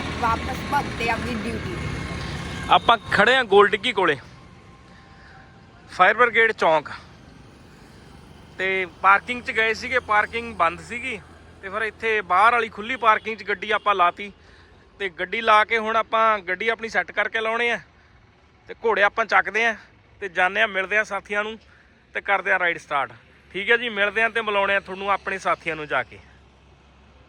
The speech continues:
Speaker 2: ਲਓ ਜੀ, ਸਾਡੇ ਸਾਹਿਬ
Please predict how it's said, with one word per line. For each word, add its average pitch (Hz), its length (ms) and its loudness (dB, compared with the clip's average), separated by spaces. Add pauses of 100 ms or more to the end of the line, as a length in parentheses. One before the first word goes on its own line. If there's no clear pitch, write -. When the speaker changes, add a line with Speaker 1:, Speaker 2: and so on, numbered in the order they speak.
(720)
Speaker 2:
ਲਓ 156 180 2
ਜੀ, 139 120 -4 (680)
ਸਾਡੇ 151 280 4
ਸਾਹਿਬ 175 420 6